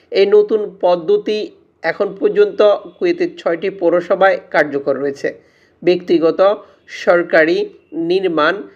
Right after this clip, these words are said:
এবং মোটরসাইকেল সহ সমস্ত যানবাহন বিভাগকে এটি কভার করবে বলেও নিশ্চিত করা হয়েছে।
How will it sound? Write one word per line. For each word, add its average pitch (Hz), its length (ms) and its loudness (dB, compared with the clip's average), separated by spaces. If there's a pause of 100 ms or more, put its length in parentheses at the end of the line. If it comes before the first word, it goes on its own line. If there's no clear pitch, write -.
(200)
এবং 165 140 4 (200)
মোটরসাইকেল 208 640 0 (160)
সহ 175 180 0 (420)
সমস্ত 196 400 -2 (180)
যানবাহন 160 560 0
বিভাগকে 180 500 0 (440)
এটি 180 220 -2 (480)
কভার 180 300 4 (100)
করবে 190 220 -2
বলেও 202 280 0 (220)
নিশ্চিত 156 340 -8
করা 131 180 -2
হয়েছে। 127 300 -4